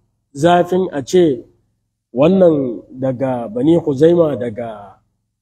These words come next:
wannan tsatso mai ƙarfi ko kuma wannan kabila mai ƙarfi, a ce za a yanka, ai wannan abun kunya ne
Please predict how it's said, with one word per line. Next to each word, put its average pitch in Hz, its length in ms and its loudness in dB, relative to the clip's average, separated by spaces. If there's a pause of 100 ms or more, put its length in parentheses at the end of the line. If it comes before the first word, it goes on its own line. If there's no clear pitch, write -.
(180)
wannan 151 400 2
tsatso 156 420 0
mai 120 200 -4
ƙarfi 170 500 -2
ko 170 160 4
kuma 165 420 0
wannan 160 340 0
kabila 151 400 -4
mai 123 160 -6
ƙarfi, 160 360 -4
a 123 120 -8
ce 160 180 -2
za 156 180 0
a 143 40 -2
yanka, 160 380 0
ai 156 120 0
wannan 170 340 2
abun 147 260 -4
kunya 170 360 -2
ne 190 220 0